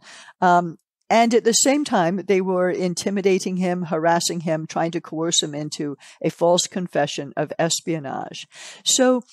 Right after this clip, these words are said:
the, you might want to, to, you might wonder, well, how can people keep someone from talking to the consular staff about,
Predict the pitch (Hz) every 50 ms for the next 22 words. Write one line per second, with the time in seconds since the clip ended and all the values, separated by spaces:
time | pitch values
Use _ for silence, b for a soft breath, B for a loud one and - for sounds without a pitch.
0 | B B B _ _ _ _ _ _ _ _ _ - 196 185 220 247 277 - -
1 | 175 214 226 233 254 226 294 302 277 226 254 269 - 262 226 208 160 - - 117
2 | 151 175 190 - - 240 214 190 214 262 214 240 190 175 202 269 269 220 220 196
3 | 185 214 185 175 - 202 226 247 254 262 - - 226 214 - - 233 214 - 202
4 | 202 - - - - 226 202 - - - 196 196 190 185 180 - 185 165 165 -
5 | - - 240 220 233 - - 185 180 - - 165 151 151 - - 175 170 175 -
6 | - 170 165 165 170 151 151 165 - _ - - - - 175 170 175 175 - 165
7 | 156 156 165 147 151 147 - -